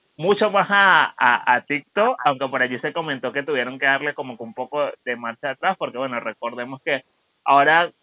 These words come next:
todos los videos automáticamente se convierten en reel, entonces es una cosa loca, pero que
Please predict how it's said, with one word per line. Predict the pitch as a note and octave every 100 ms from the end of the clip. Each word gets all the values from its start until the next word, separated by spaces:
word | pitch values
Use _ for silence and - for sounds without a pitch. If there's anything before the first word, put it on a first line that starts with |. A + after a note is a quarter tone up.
| _
todos | E3 E3 F3
los | F#3 D#3 D3+
videos | D3+ C#3+ D#3
automáticamente | E3+ D#3 C#3+ C3+ C#3+ D3 C3+ B2 C#3
se | D3
convierten | C3 A#2+ A#2+ - C#3 C#3+
en | A#2+ A#2 E3
reel, | G3 F#3+ F#3+
entonces | C#3+ C3+ C3+ C3 D#3 D#3 _ _ -
es | E3
una | F#3 F#3+
cosa | G3 F#3+ G3
loca, | F3 E3 F3+
pero | F#3 D#3+ D3
que | - C#3